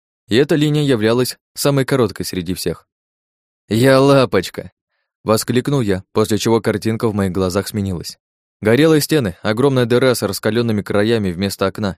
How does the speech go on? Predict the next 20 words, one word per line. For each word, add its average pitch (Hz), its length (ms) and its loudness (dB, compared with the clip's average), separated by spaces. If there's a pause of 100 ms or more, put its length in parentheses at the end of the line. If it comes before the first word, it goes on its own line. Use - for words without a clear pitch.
(140)
и 107 120 0
Фини, 127 260 0
которая 104 340 0
лишилась 101 460 -2
руки 104 320 -2
и 101 40 -2
ноги. 92 360 -4 (600)
Девушка 147 440 2
ползла 139 480 2
с - 80 -6
выражением 113 520 0
ужаса 120 320 0
на 110 80 0
лице, 107 400 -2 (120)
ее 101 260 0
броня 104 380 0
уже 107 180 0
не 104 100 0
была 101 260 2
активна, 92 480 -8